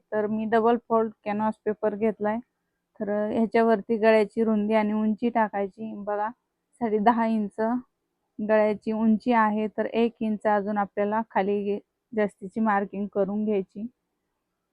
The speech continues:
तर खालच्या बाजूला मी पावणे तीन इंच घेतलेला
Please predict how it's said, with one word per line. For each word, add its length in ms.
तर 500
खालच्या 300
बाजूला 360
मी 220
पावणे 340
तीन 300
इंच 220
घेतलेला 560